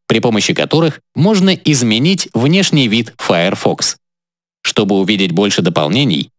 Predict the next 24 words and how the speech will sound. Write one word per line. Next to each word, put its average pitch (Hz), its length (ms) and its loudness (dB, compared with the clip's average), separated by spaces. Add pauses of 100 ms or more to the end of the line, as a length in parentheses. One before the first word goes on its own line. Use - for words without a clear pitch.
прокрутите 139 580 0
страницу 104 500 -2
вниз 143 360 0 (200)
и 151 100 2
щелкните 180 640 0
по 101 140 -4
ссылке 156 580 0
«Обзор 123 480 0
всех 110 300 -2
дополнений» 101 680 0 (120)
в 87 140 -2
рубрике 160 640 0
«Другие 190 440 2
способы 139 540 0
настройки». 90 720 -2 (400)
Откроется 98 560 0
новая 82 320 0
вкладка, 107 540 -2 (220)
и 120 120 2
вы 139 120 2
попадете 98 460 -2
на 80 140 0
сайт 165 300 0
Firefox - 800 -2